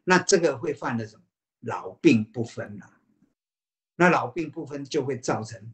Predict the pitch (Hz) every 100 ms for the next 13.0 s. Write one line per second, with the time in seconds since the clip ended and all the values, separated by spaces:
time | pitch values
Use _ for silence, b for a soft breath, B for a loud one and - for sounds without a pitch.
0 | _ _ _ _ - 170 120 - 120 -
1 | 110 107 120 110 - - _ _ _ _
2 | - - - _ _ _ - 101 117 110
3 | 107 - _ _ _ _ _ _ _ _
4 | - 208 - - - - 233 226 - 254
5 | 226 214 247 - - _ _ _ _ _
6 | _ _ _ _ _ _ _ 190 190 185
7 | 185 _ _ - 196 180 - 208 165 190
8 | 131 120 165 160 - _ _ _ _ _
9 | _ - 302 233 240 185 190 185 156 -
10 | 110 123 - - - 120 - - 82 82
11 | _ _ _ _ _ _ _ _ _ _
12 | - 254 - - 156 139 151 - 247